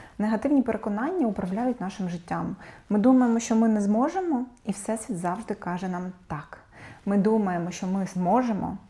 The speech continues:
і Всесвіт також нам буде казати «так». Всесвіт не буде вас тягнути, він буде завжди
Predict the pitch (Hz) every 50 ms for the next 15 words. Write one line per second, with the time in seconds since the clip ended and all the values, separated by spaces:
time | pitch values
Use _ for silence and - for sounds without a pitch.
0 | _ _ _ _ _ - _ _ _ - _ _ _ _ _ _ _ _ _ _
1 | _ - 208 185 - - - - 175 180 - - 220 226 - - 202 196 - -
2 | 180 185 - - - 226 196 160 180 185 214 208 - 180 160 170 175 170 - 196
3 | - - - 180 170 165 - - - - _ _ _ - - - - - - -
4 | - - - _ _ _ - - _ _ _ - - - 262 262 - 269 285 285
5 | 285 320 269 233 185 180 - - - 196 196 165 175 208 214 190 160 - - -
6 | 220 233 - - _ _ _ _ _ _ _ - 180 208 202 190 190 202 185 190
7 | 180 180 185 196 240 262 - -